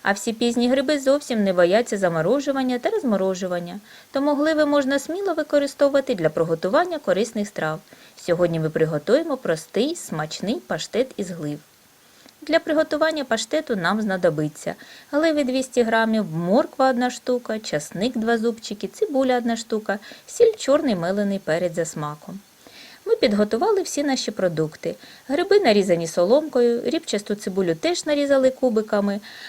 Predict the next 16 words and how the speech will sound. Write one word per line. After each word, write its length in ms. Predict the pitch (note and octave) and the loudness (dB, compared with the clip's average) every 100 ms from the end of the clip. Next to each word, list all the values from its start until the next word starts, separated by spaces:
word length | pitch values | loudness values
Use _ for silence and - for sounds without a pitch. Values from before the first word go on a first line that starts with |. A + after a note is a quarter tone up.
| - | -2
та 120 | D#4 | 0
натерли 460 | A4+ F4 E4 E4 C#4+ | 0 2 2 2 0
часник 600 | - E3 - A3+ D4 - | 0 -2 0 -2 -2 -4
і 40 | |
моркву 440 | F3 D#3+ B3+ - | -2 0 -2 -2
на 140 | C4 B3 | 0 0
дрібній 380 | F3 D3+ D#3 A#3 | 0 -4 -2 -4
терці. 640 | - D#3+ D#3+ - - E3+ G#3 - _ _ _ _ _ _ _ _ _ _ _ _ _ _ _ _ _ _ _ _ _ _ _ _ _ _ _ _ _ _ _ _ _ _ _ _ _ _ _ _ - - - - | 0 0 0 -8 -12 -10 -12 -16 _ _ _ _ _ _ _ _ _ _ _ _ _ _ _ _ _ _ _ _ _ _ _ _ _ _ _ _ _ _ _ _ _ _ _ _ _ _ _ _ -20 -20 -20 -12
Спочатку 680 | - - - B3 - - | -8 -6 -2 -2 -2 -4
будемо 380 | D#4 C4 B3+ B3 | 4 6 6 2
смажити 520 | B3 F#3+ G#3 C4+ C4+ | 0 2 2 0 0
наші 440 | B3+ F3+ F#3+ - B3 | 0 0 -2 -2 -2
овочі 520 | - E3+ D#3+ E3 F3+ | 2 2 2 0 -4
на 120 | E3+ | -2
рослинній 440 | E3+ F#3 A#3+ C4+ C4+ | 0 2 2 2 2
олії. 460 | A#3+ F#3 D3+ D3 | 0 2 0 -4